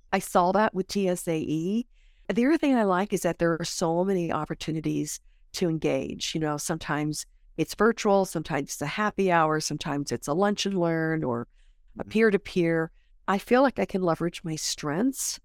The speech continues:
Speaker 2: Mm-hmm.
Speaker 1: and you give me lots of opportunities to give back. And that's really important to me because I have a servant leadership as a core. I love giving back. And so when, you know, you went, like, when Aaron tapped me, he goes, "Hey,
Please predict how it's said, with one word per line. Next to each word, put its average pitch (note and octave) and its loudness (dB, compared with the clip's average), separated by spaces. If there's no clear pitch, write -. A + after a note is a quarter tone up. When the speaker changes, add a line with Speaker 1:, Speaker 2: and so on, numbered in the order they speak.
Speaker 2:
Mm-hmm. - -6
Speaker 1:
and F3+ 0
you F#3+ 2
give F3+ 0
me E3+ 0
lots E3 2
of F3+ 0
opportunities D#3+ -2
to - -2
give D3+ -4
back. D3 -4
And F3+ 2
that's E3+ 0
really E3+ 2
important D#3 -2
to F#3+ 0
me F#3+ -2
because E3 -2
I D#3 0
have D#3+ -4
a D3+ 0
servant E3+ 2
leadership D#3+ 0
as E3 0
a - -6
core. E3 0
I - 2
love D3+ 2
giving E3 -2
back. E3 -2
And F#3 -2
so F#3 4
when, F3+ 0
you F#3+ 4
know, E3 2
you E3+ 0
went, F3 0
like, E3+ -2
when D#3+ -2
Aaron F3 -2
tapped F#3 -4
me, F3 -2
he D#3 -2
goes, D#3+ -4
"Hey, A#3 2